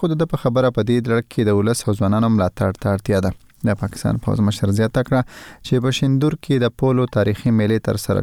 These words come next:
کول وسلوالو ته دا پیغام ورکول دي چې پاکستان به بغیر له کومې ویرې ترهې خپلو روایاتو ته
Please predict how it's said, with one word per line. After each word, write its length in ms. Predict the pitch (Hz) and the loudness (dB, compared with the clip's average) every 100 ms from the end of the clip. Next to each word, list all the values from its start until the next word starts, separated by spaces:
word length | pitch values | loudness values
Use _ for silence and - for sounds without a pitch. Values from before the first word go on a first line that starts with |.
| - | -2
کول 320 | 107 110 131 139 - - - | -2 2 0 -2 -8 -16 -4
وسلوالو 540 | 147 - 139 143 135 | -4 0 0 2 0
ته 100 | 127 123 | -2 -2
دا 80 | 127 | 0
پیغام 400 | 117 123 123 120 | 0 2 2 0
ورکول 420 | - 117 113 113 | -2 0 0 0
دي 60 | 117 | -2
چې 220 | - 92 | -2 -4
پاکستان 500 | 90 - 113 117 120 113 | -4 -2 0 2 2 2
به 240 | 117 110 101 | 2 2 0
بغیر 340 | 98 123 127 | 0 0 0
له 100 | 101 | 0
کومې 240 | - 101 101 | 2 2 2
ویرې 340 | 101 101 98 | 2 2 0
ترهې 340 | - 113 127 - | 0 0 0 -2
خپلو 360 | - 117 113 113 107 | -2 0 4 4 2
روایاتو 500 | 98 95 101 - - | 2 2 2 0 -2
ته 140 | 110 | -2